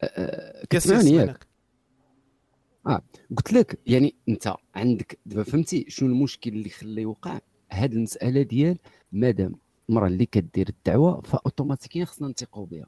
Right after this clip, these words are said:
Speaker 1: ونشدوا خونا وعاد نفتحوا التحقيق، عاد نعرفوه واش داك السيد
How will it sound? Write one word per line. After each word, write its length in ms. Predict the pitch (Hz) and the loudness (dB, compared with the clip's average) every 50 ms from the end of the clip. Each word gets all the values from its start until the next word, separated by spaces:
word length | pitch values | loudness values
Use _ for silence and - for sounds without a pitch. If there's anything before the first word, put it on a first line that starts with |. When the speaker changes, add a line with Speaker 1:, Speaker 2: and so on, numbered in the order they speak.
| _ _ _ _ _ _ _ | _ _ _ _ _ _ _
Speaker 1:
ونشدوا 420 | 123 123 113 - - - - 139 | -8 -8 -8 -8 -12 -8 -8 -8
خونا 420 | - - 120 127 139 160 196 214 214 - _ _ _ | -8 -6 -10 -10 -8 -8 -8 -8 -10 -14 _ _ _
وعاد 200 | - 113 147 - | 0 2 2 2
نفتحوا 320 | 170 151 - - - 135 - | 2 0 -2 0 0 0 0
التحقيق، 500 | - - - - - - - - _ - _ _ _ _ _ _ _ - | 0 -4 -6 -6 -10 -14 -14 -14 _ -20 _ _ _ _ _ _ _ 0
عاد 160 | 92 - 160 | 2 2 4
نعرفوه 480 | 165 160 151 160 151 - - 165 147 120 | 2 2 2 0 0 2 4 6 8 8
واش 240 | 117 135 131 104 95 | 8 8 6 6 4
داك 160 | 120 - - | 0 -2 0
السيد 400 | - - - 113 107 110 107 | -6 -4 0 4 4 4 4